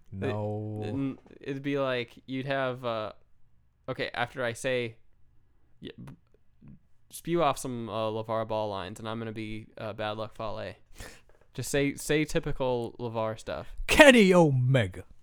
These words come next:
Speaker 2: I think we can beat you and your little tag team partner because we're undefeated.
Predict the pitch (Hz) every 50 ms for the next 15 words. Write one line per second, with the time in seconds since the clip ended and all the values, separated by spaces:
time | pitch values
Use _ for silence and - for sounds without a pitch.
0 | - - - - - - - - - - - - - - - - - - - 220
1 | 208 - - - 226 190 160 - 180 175 - - 143 127 110 143 147 143 - 123
2 | 139 156 160 175 - - - - - - - - _ - - - - _ - -
3 | 165 180 180 165 156 160 156 156 160 151 143 - - - 175 160 151 151 - -
4 | - 160 156 139 139 - - 165 151 156 165 147 156 165 - - - - - -
5 | - - 165 - 202 170 208 269 226 - 302 320 294 285 277 190 - - 285 269
6 | 233 143 104 -